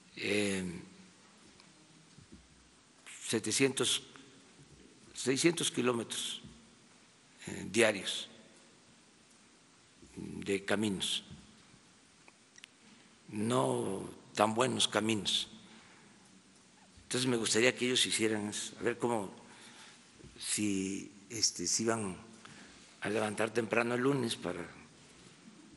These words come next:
este, seguirle. O sea, acerca de mi edad, pues ya se sabe, tengo sesenta y cinco años,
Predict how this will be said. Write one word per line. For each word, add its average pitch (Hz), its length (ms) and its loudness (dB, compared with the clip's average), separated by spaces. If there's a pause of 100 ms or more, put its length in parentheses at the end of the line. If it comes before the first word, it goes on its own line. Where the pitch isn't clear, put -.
(320)
este, - 260 -6
seguirle. 107 460 2 (800)
O - 40 -4
sea, 120 280 8 (1400)
acerca 170 420 6
de - 180 6
mi 151 240 6
edad, 170 380 6 (480)
pues 117 120 -2
ya 120 120 2
se 123 120 0
sabe, 156 420 4 (280)
tengo 120 220 -2
sesenta 107 380 0
y 113 60 2
cinco 131 280 0
años, 143 480 -2